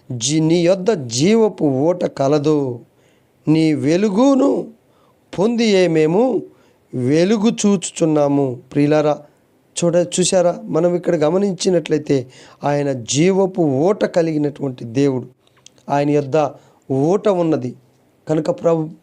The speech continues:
ప్రియులారా. అందుకనే మనము చూస్తే, ప్రియమైన వారలారా, ఆయన యొద్ద మనం ఇంకా గమనించినట్లయితే, దేవుని వాక్యములో నుండి ప్రియులారా,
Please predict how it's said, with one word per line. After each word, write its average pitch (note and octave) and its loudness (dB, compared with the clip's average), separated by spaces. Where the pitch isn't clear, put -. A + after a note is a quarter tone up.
ప్రియులారా. F3 0
అందుకనే G#3 0
మనము F3+ 0
చూస్తే, F3+ 0
ప్రియమైన D#3+ 0
వారలారా, D3 2
ఆయన E3 0
యొద్ద F3 -2
మనం E3+ 2
ఇంకా F#3 -2
గమనించినట్లయితే, F3 0
దేవుని F#3+ 0
వాక్యములో F3 2
నుండి D3+ -2
ప్రియులారా, C#3+ 0